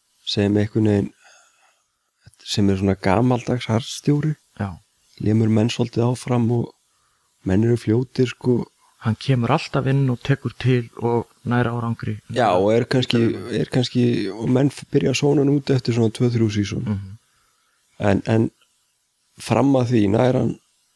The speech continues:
Speaker 1: oft góðum árangri og bætir liðin mikið.
Speaker 2: Nær að láta unga stráka berjast eins og ljón.
Speaker 1: Já, svo
Speaker 2: Þeir eru nú frægir fyrir það nú þegar, þessi strákar í
Speaker 1: Já,
Speaker 2: Orlando markið.
Speaker 1: svo er nú mar-, e-, einhverjir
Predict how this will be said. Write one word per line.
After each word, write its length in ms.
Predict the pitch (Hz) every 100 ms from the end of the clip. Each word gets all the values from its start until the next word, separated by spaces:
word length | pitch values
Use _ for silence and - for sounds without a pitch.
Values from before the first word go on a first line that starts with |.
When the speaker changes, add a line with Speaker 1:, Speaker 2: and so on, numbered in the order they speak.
| -
Speaker 1:
oft 180 | 123 -
góðum 340 | 131 123 117
árangri 460 | 110 98 - 98 101
og 140 | 139 -
bætir 440 | 104 107 - 113
liðin 460 | 107 110 95 87 - _ _ _ _ _ -
mikið. 440 | 101 - 95 - _ _ _ _ _ 110
Speaker 2:
Nær 200 | 107 110
að 120 | 107
láta 240 | 107 107 107 _ -
unga 260 | 113 113
stráka 540 | 107 107 110 - 110 107 _ _ - -
berjast 340 | 113 120 110
eins 120 | 110
og 60 | 104
ljón. 380 | 104 113 131 123
Speaker 1:
Já, 160 | 123 95 - 120 123 - _ _
svo 400 | - 113 120 113 - - _ -
Speaker 2:
Þeir 100 | 110
eru 60 | 101
nú 60 | -
frægir 300 | 110 110 110
fyrir 220 | 120 107
það 120 | 107
nú 140 | 104 101
þegar, 400 | - 123 175 175
þessi 200 | 156 -
strákar 300 | 160 - 156
í 40 | 165
Speaker 1:
Já, 160 | 117 - -
Speaker 2:
Orlando 380 | 156 156 160
markið. 280 | 170 175 185
Speaker 1:
svo 320 | - 117 113 117
er 60 |
nú 160 | 120 117 - - _ _ _ _ -
mar-, 300 | 98 104 123 -
e-, 240 | - - - -
einhverjir 640 | 131 - - 107 104